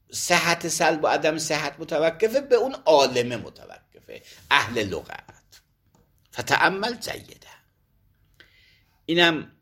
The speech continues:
معیار دوم. معیار سوم الاضطراد و عدم هویه. ثم انه قد ذکر الاتعا-، اضطراد و عدمه ال-، علامة للحقیقة و المجاز ایضاً.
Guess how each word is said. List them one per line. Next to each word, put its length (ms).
معیار 640
دوم. 640
معیار 400
سوم 500
الاضطراد 1080
و 100
عدم 440
هویه. 460
ثم 320
انه 480
قد 300
ذکر 420
الاتعا-، 1080
اضطراد 520
و 20
عدمه 680
ال-، 240
علامة 600
للحقیقة 880
و 80
المجاز 600
ایضاً. 240